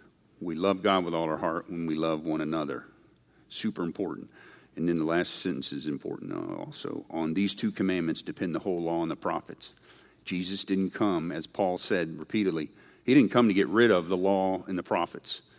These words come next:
All the Ten Commandments, none of that. He actually just reinforced that those things hang on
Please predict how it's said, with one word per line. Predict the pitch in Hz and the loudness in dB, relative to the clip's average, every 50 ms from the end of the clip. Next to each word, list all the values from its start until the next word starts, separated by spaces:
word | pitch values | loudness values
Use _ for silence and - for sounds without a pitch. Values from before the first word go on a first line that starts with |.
| - - - - - - - - - _ _ _ | -20 -20 -20 -20 -20 -20 -20 -20 -20 _ _ _
All | - 85 92 98 104 92 | -4 0 2 2 2 2
the | 87 | 0
Ten | - - 101 95 95 | -2 0 0 0 2
Commandments, | 107 95 90 90 87 87 85 - - | 0 -2 0 0 -2 -4 -4 -4 -2
none | 92 98 104 101 90 | 0 2 2 2 2
of | 80 | 0
that. | 80 76 80 - - - - _ _ _ _ _ _ _ _ | -2 -4 -4 -6 -10 -16 -20 _ _ _ _ _ _ _ _
He | - - 92 | -6 -2 0
actually | 98 101 - - 90 82 - | 0 0 0 -4 -4 -6 -4
just | - 98 95 - - - _ - - _ _ - | -4 -4 -4 -4 -6 -20 _ -20 -20 _ _ -4
reinforced | - 101 104 101 87 98 - - 113 107 104 - - - | 2 4 4 4 4 2 0 0 2 2 2 2 0 -2
that | 98 92 85 87 85 - - - - - _ _ _ _ - _ - | -2 0 0 0 -2 -6 -14 -20 -20 -20 _ _ _ _ -20 _ 2
those | 101 101 104 104 101 - - | 4 6 6 6 4 0 -6
things | - - 123 117 110 95 90 87 - | -4 0 4 4 4 4 4 0 -2
hang | - - - 131 131 131 127 117 107 | -6 -8 -2 2 4 6 6 6 6
on | 95 90 85 82 80 85 85 - | 4 4 2 0 0 -2 -4 -6